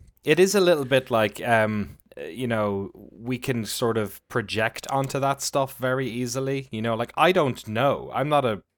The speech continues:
I'm not a doctor. I don't, you know, I, I, I imagine that heart rate goes up in specific, either stressful or physically exerting situations, but, like, I don't really know how hearts work, and I don't really know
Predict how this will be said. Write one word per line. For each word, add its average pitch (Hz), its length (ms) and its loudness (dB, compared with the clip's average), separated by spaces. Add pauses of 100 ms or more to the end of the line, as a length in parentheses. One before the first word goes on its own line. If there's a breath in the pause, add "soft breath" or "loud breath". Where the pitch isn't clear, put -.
(300)
I'm 123 120 -4
not 147 120 2
a 110 80 0
doctor. - 520 0
I 131 100 2
don't, 120 320 -2
you 123 140 -12
know, 107 120 -2
I, - 160 0 (160)
I, 95 160 -8
I 107 120 -6
imagine 104 480 -2
that 95 180 -4 (160)
heart 113 320 0
rate 101 220 -8
goes 104 280 -6
up 110 220 -4
in 101 160 -8
specific, - 680 -12 (320 loud breath)
either 113 240 -2
stressful 113 640 -2
or 104 360 -6 (260)
physically 117 520 -4
exerting 104 520 -4
situations, 110 760 -6
but, 107 160 -8
like, 101 300 -4 (300 loud breath)
I - 60 0
don't 143 200 2
really 135 280 2
know 90 260 -2
how 95 160 -4
hearts 92 360 -4
work, 95 240 -8
and 107 100 -6
I 117 60 -2
don't 107 160 -6
really 104 260 -6
know 92 380 -6